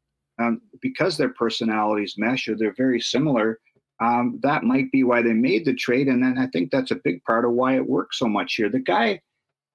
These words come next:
has this, I mean, you talk to the players, he walks into the huddle and he's just, uh, he's calm, cool, and collected. I was, when I was in, uh,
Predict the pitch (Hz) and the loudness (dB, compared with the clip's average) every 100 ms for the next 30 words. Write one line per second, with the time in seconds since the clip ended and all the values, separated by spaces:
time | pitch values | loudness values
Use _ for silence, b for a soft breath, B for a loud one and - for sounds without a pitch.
0 | _ _ 165 165 160 - - - 147 143 | _ _ -2 2 0 0 -4 -2 0 2
1 | 147 135 - 135 156 151 226 240 175 131 | 0 -2 -4 -2 -2 0 -2 0 -2 -2
2 | - 139 131 98 92 - 110 123 - - | 0 2 2 0 -2 -8 -10 -12 -16 -4
3 | 143 170 233 - 214 160 127 127 131 123 | 0 2 0 0 2 2 2 2 2 2
4 | 110 120 127 - 165 - - 139 127 - | 2 2 0 -2 -2 -2 -2 0 0 -2
5 | 117 131 - _ - 165 190 - 185 156 | -2 -2 -4 _ -2 0 0 2 2 2
6 | 131 131 131 - 123 190 175 139 131 139 | 0 0 0 2 2 4 2 2 2 2
7 | 170 160 135 131 123 117 | 2 2 2 2 4 2